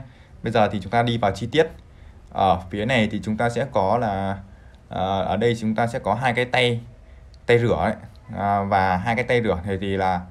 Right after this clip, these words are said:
phun xoáy áp lực mạnh và giúp cho, à, bát đũa nó sẽ được rửa sạch hơn. Có nghĩa là khi mà, à, máy nó hoạt động ấy thì hai cái này nó sẽ xoay và nó phun áp suất, phun nước với lại, à, áp lực rất là mạnh ấy.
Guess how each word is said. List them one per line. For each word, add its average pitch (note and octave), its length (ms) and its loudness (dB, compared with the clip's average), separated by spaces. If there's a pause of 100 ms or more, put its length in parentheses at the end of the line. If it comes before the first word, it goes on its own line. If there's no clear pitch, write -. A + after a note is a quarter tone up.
(320)
phun B2+ 200 -2
xoáy A2+ 400 0
áp D3 180 -2
lực B2 160 -6
mạnh B2 180 2 (280)
và G2 140 -6
giúp C3 220 -8
cho, G#2+ 420 2 (420)
à, F#2 360 -4
bát - 160 2
đũa A#2 180 -2
nó D3 60 -2
sẽ C#3 140 -4
được G#2+ 240 -4
rửa F#2+ 120 0
sạch G#2+ 260 -4
hơn. A#2 220 0 (320)
Có - 120 -10
nghĩa A#2 100 -2
là B2 80 0 (100)
khi A#2 160 -2
mà, F#2 300 -2 (380)
à, F#2+ 140 -6
máy G2 200 0
nó A#2+ 80 0
hoạt B2 140 -4
động A2 160 0
ấy A2 80 -2
thì A2 140 -4
hai A2+ 160 -2
cái A#2 100 -6
này A2 120 0
nó G2+ 120 -2
sẽ A#2+ 360 -4 (300)
xoay A#2+ 280 2 (640)
và F#2 280 2
nó A#2+ 500 0
phun B2 200 0
áp - 200 -2
suất, D#3+ 160 0 (380)
phun B2+ 160 -2
nước D3 180 -2
với A2 160 -2
lại, B2 240 -2
à, G#2 440 -4
áp D3 160 2
lực B2 140 0
rất C#3 140 -4
là A#2 60 2
mạnh A#2 180 0
ấy. - 80 -10